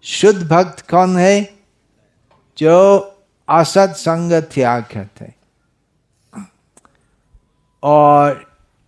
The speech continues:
पाश्चात्य जगत में श्रील प्रभुपाद के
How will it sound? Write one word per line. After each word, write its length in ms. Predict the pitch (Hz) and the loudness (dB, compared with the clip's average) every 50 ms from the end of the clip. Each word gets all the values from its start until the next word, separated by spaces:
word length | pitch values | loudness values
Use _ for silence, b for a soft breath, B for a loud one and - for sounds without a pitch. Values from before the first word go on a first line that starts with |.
| _ _ _ | _ _ _
पाश्चात्य 880 | - 156 165 151 - - - 165 160 160 151 - 160 165 156 151 139 117 - _ _ _ _ _ _ _ _ _ _ _ _ | -2 0 0 -2 -2 -2 0 0 0 0 0 -2 -2 0 0 0 -2 -4 -8 _ _ _ _ _ _ _ _ _ _ _ _
जगत 400 | - 127 135 147 151 165 160 156 156 | -4 -2 -2 0 2 0 0 0 0
में 280 | 165 160 156 151 156 147 | -2 0 0 0 0 -2
श्रील 320 | - - 156 151 156 160 | -6 -6 -6 -6 -4 -6
प्रभुपाद 680 | 156 156 156 156 156 156 156 156 156 151 147 147 147 - | -6 -4 -2 -2 -2 -2 -2 -4 -4 -2 -4 -4 -8 -8
के 340 | 160 156 147 147 147 147 | -6 -4 -4 -4 -6 -8